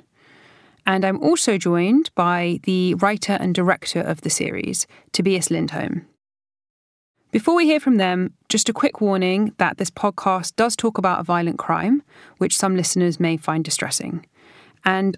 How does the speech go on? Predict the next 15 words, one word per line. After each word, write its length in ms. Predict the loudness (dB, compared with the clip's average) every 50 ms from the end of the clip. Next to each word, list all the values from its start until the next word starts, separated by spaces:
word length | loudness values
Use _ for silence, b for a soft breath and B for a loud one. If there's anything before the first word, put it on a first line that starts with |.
| -2
I 100 | -2 0
did 240 | 2 2 0 0 2
want 180 | 0 0 0 0
to 40 | -2
just 220 | -2 0 0 0
say 340 | 0 0 0 0 0 -2 -2 -2
that 160 | -2 -2 0 0
while 280 | 0 2 2 0 0
the 120 | 0 -2 -2
investigation 680 | -2 -2 -2 -2 -2 -2 -2 -2 -2 -2 0 0 0
is 140 | 0 -2 -4
based 340 | -2 -2 -2 -2 -2 -4 -4 -2
on 200 | -2 -2 0 0
real-life 400 | 0 2 2 2 0 -2 -2 -2
events, 540 | -4 -2 -2 0 -2 -2 0 -2 -2 -4